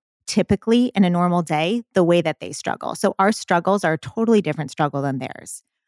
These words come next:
But how they learn is by watching us. We're their models. And so when it comes to writing, when it comes to coloring in the lines, anything like that, I love pretending that I'm struggling. So for instance, we'll have, like,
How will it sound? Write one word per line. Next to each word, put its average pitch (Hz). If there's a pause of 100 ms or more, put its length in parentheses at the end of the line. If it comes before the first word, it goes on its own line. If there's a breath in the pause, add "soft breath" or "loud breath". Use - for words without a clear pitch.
(180)
But 196
how 202
they 196
learn 226
is -
by 165
watching 160
us. 165
We're 165
their 151
models. -
And 175
so 180
when 175
it -
comes 233
to 226
writing, 147
when 156
it 147
comes 180
to 220
coloring 175
in 160
the 156
lines, 151 (120)
anything 214
like 131
that, 101 (600)
I 196
love 190
pretending 202 (360)
that 180
I'm 170
struggling. - (440)
So 208
for -
instance, -
we'll 190
have, 165
like, 165